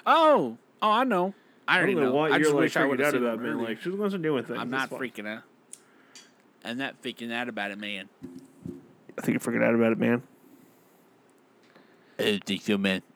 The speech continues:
Speaker 2: I feel like this show went from talking about Power Rangers to talking about anime, and I'm kinda here for it.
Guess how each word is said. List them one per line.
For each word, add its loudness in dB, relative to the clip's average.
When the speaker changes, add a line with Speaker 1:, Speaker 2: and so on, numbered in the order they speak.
Speaker 2:
I -8
feel 0
like 4
this 2
show 2
went 2
from -2
talking -4
about 0
Power -4
Rangers -2
to -20
talking -2
about -4
anime, -6
and 0
I'm -6
kinda -4
here -2
for -4
it. -12